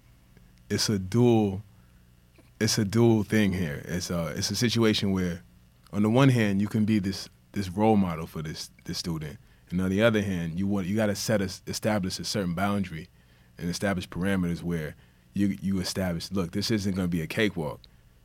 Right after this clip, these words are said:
because, and I tell, I tell my students, I told the, the, I told the kids in the intro course at Southern, look, I'm not gonna take it easy on you guys,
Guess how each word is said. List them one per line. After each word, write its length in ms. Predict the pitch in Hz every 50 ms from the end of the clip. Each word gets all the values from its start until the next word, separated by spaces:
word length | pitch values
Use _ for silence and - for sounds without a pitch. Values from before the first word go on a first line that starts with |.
| _ -
because, 440 | 82 85 - - 95 90 82 80 82
and 140 | - 92 104
I 60 | 113
tell, 280 | 110 - 135 127 123 107
I 160 | 85 101 107
tell 200 | - - 120 113
my 120 | 104 95 87
students, 320 | - - 85 73 71 73
I 100 | 82 85
told 300 | 87 - 101 95 92 87
the, 140 | 87 87 87 - - - _ -
the, 180 | - 90 85 64
I 80 | 87 95
told 200 | - - 104 95
the 40 | 95
kids 240 | - - 101 95 92
in 60 | 92
the 120 | 92 95
intro 220 | 104 98 - - 90
course 360 | 87 - 85 80 80 - -
at 100 | - -
Southern, 360 | - - 95 87 80 71 69 - - - - - - - _ _ _ _ _ - -
look, 300 | 82 90 90 87 - - - _ _ _ _ -
I'm 160 | - 98 107
not 260 | 110 117 113 107 101 -
gonna 380 | 104 98 95 92 90 82 71 - - _ _ _ _ _ _ -
take 200 | - - 113 90
it 100 | 87 90
easy 280 | 120 135 135 110 104 95
on 120 | 85 78
you 100 | 76 78
guys, 400 | 78 73 65 64 - - - -